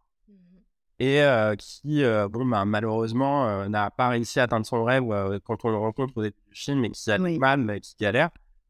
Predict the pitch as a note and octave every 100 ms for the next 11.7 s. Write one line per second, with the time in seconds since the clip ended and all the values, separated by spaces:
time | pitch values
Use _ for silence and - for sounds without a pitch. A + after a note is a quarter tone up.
0 | _ G#2+ G2 A2 C3 C3 A2+ - _ _
1 | - D#3 C3+ C3+ A#2 - A#2+ A2+ G#2+ G2
2 | G2 G#2+ C3 C3 G2+ F#2+ G2 A#2+ _ _
3 | _ _ _ _ F#2 F#2 F#2 F#2 G2 G#2
4 | A2+ A#2 A#2 A2+ - C3+ C3+ B2 G#2 G2+
5 | G2+ G#2 - B2 A#2 C3+ B2 G2+ - G#2
6 | C#3 B2+ G#2+ G#2 - C#3 B2+ G#2 F#2+ -
7 | G#2+ - - A#2 C3+ C#3+ G#2+ - - -
8 | _ G2+ G2 B2 - D3+ - _ G#2 _
9 | A#2 G#2 G2+ A#2+ C3+ - G#2+ G#2 - G2+
10 | G2+ G#2 - G#2+ A2 G2+ G2 B2 D3 A#2
11 | A#2+ - _ - G#2+ A2